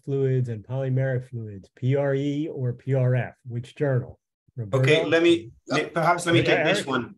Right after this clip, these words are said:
Speaker 1: Go ahead.
Speaker 2: Yeah, so you will have noticed, uh, maybe some of you have experience, uh, reading or reviewing or sending papers to Physical Review E, that there is within P R E a fluid section.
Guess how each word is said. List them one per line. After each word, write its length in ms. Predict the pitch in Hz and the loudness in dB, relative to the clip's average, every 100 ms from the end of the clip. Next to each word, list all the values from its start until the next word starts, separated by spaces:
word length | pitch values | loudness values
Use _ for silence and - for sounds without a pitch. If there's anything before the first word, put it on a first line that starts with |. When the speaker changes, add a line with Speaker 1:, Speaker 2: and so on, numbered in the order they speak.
| _ | _
Speaker 1:
Go 120 | 135 131 | -6 -6
ahead. 180 | 110 | -4
Speaker 2:
Yeah, 220 | 151 139 - - | 0 0 -2 -2
so 320 | 190 180 180 | 4 4 4
you 160 | 185 | 4
will 160 | 196 202 | 4 6
have 220 | 202 226 | 4 4
noticed, 560 | 214 247 180 165 - 156 | 4 2 0 -2 -4 0
uh, 300 | 147 143 139 | 2 2 0
maybe 560 | 151 165 165 160 156 - | -4 -2 -2 -4 -6 -6
some 240 | 175 175 | -4 -2
of 120 | 165 | -2
you 140 | 160 156 | -2 0
have 240 | 165 180 | 2 2
experience, 720 | 170 - 165 156 143 139 - - | 0 -6 -10 -6 -6 -6 -10 -10
uh, 100 | 135 123 - | -6 -6 -6
reading 480 | 123 143 143 147 139 | -2 0 2 2 0
or 100 | 131 | -2
reviewing 560 | 127 123 143 139 127 | -4 -4 -2 0 0
or 400 | 117 113 113 - - - _ _ | -2 -2 -2 -6 -14 -20 _ _
sending 340 | - 143 135 131 | -6 -2 -2 2
papers 400 | 143 139 127 - | 0 0 -4 -6
to 140 | 127 | -8
Physical 400 | 123 139 135 139 | -4 -4 -2 -2
Review 340 | 131 123 123 120 | -2 -2 -4 -2
E, 320 | 196 160 165 - _ _ _ | -2 -2 -4 -12 _ _ _
that 140 | 147 147 | 0 2
there 120 | 226 | 4
is 180 | 196 160 | 4 2
within 320 | 160 156 151 | 0 0 0
P 140 | 156 | 0
R 120 | 147 170 | 2 2
E 180 | 165 | 2
a 140 | 135 135 | 0 -4
fluid 360 | - 170 151 | 0 0 2
section. 640 | 117 - 110 - 107 202 | -2 -8 -8 -10 -12 -12